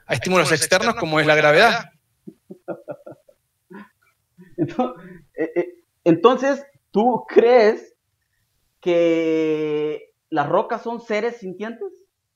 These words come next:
Speaker 1: Ah, presta un poco más atención.
Speaker 2: <laughs> O, o,
Speaker 1: Yo
Speaker 2: no,
Speaker 1: dije
Speaker 2: es que,
Speaker 1: que, yo
Speaker 2: en
Speaker 1: dije
Speaker 2: serio,
Speaker 1: que toda
Speaker 2: en serio,
Speaker 1: materia,
Speaker 2: fíjate lo que
Speaker 1: yo
Speaker 2: estás
Speaker 1: dije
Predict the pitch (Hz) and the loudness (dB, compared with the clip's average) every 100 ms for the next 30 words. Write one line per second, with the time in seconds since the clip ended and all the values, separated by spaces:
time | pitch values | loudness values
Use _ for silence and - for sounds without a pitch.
0 | _ _ _ _ _ _ _ _ _ _ | _ _ _ _ _ _ _ _ _ _
1 | _ - - _ - 147 147 147 156 180 | _ -16 -16 _ 0 0 0 -2 0 0
2 | 196 208 208 202 202 170 143 160 160 - | 2 2 4 2 2 -2 0 0 -2 -10
3 | - - - - - _ _ _ _ _ | -20 -20 -20 -20 -20 _ _ _ _ _
4 | - - 127 - 135 233 247 254 - 254 | -2 0 2 2 4 6 6 6 2 4
5 | 269 320 - 214 190 196 247 277 330 262 | 8 8 6 4 2 2 4 6 6 6
6 | 196 214 226 208 202 214 220 226 - 262 | 6 6 6 4 2 0 0 -2 -2 -2
7 | 285 269 - 190 202 | 0 -2 0 2 4